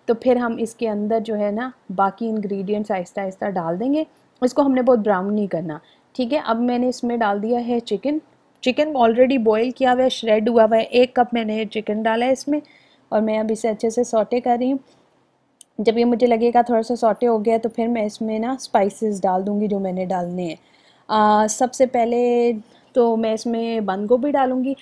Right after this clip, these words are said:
आपने और भी वेजिटेबल्स अगर डालने हो तो आप डाल सकते हैं, लेकिन सबसे ज़्यादा जायका जो है ना खाली बंद गोभी का आता है। आप बंद गोभी डालें, मैंने उसमें थोड़ा सा नमक डाला है,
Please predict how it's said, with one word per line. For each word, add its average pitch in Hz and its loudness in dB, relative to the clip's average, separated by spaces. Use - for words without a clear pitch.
आपने 240 2
और 247 2
भी 330 2
वेजिटेबल्स 277 2
अगर 277 4
डालने 240 2
हो 285 0
तो 277 2
आप 247 4
डाल 220 2
सकते 277 -2
हैं, 302 2
लेकिन 269 2
सबसे 240 -2
ज़्यादा 254 2
जायका 240 0
जो 240 -4
है 240 -4
ना 254 -4
खाली 226 -2
बंद 208 -2
गोभी 185 -4
का 196 -2
आता 185 -4
है। 202 -8
आप 226 4
बंद 226 2
गोभी 269 2
डालें, 254 2
मैंने 226 -2
उसमें 226 -6
थोड़ा 220 -2
सा 220 -4
नमक 220 -4
डाला 254 2
है, 247 0